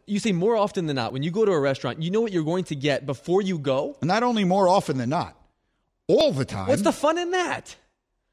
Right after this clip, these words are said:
Speaker 2: It's great fun.
Speaker 1: Oh, well, it does not sound like
Speaker 2: The
Speaker 1: great
Speaker 2: food
Speaker 1: fun.
Speaker 2: is fun. The drink is fun. The company is fun.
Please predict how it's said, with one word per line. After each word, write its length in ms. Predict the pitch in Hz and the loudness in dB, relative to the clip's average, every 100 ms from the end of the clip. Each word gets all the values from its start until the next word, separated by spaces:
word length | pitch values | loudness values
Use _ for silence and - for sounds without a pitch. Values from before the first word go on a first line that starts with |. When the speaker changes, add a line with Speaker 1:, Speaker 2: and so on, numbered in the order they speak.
| _ | _
Speaker 2:
It's 160 | 127 120 | -6 -2
great 240 | 147 143 - | -4 -4 -8
fun. 280 | 90 78 - | -18 -18 -6
Speaker 1:
Oh, 140 | 160 | -4
well, 120 | 120 | -2
it 80 | 139 | -2
does 140 | 170 151 | -2 -2
not 180 | 135 | -4
sound 240 | - 131 113 | -2 -4 -4
like 120 | 107 | -6
Speaker 2:
The 140 | 117 151 | 0 0
Speaker 1:
great 100 | - | 2
Speaker 2:
food 180 | 311 226 | 2 2
Speaker 1:
fun. 100 | 185 | 2
Speaker 2:
is 120 | - | 0
fun. 420 | 277 294 80 - _ _ _ | -2 -4 -4 -18 _ _ _
The 100 | 143 | -2
drink 400 | 202 247 160 - | 0 0 -2 -6
is 140 | 147 - | -6 -2
fun. 280 | 277 170 | -2 -2
The 100 | 127 | -4
company 460 | 123 190 247 165 151 | -2 -4 -4 -4 -4
is 220 | 151 147 | -4 -8
fun. 380 | - 277 147 | -4 -4 -4